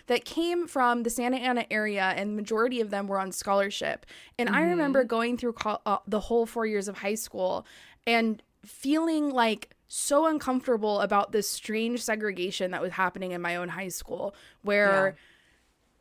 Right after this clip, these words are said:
Speaker 1: these, like, rich people just, like, ran the entire school, ran it rampant. Like, it was just, like, the, it was, like,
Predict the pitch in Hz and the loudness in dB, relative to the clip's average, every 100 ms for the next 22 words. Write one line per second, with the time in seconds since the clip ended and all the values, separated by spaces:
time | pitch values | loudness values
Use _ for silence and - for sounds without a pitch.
0 | _ 269 262 233 254 226 220 233 226 349 | _ 0 2 2 4 4 2 -4 -2 0
1 | - - 285 247 247 220 240 226 240 220 | -2 -4 -2 0 0 0 -2 0 0 0
2 | 202 208 262 294 320 330 294 233 220 233 | -4 -4 -2 0 2 2 2 0 -2 0
3 | 262 269 254 - 262 254 226 214 - 220 | 4 4 4 -2 2 6 6 6 0 -2
4 | 262 285 302 226 226 233 226 185 208 226 | 0 0 -2 0 0 0 2 0 2 2
5 | 247 240 226 - - 254 247 233 - 277 | 4 4 2 -4 -4 -2 0 0 0 0
6 | 240 262 208 - | 2 4 4 0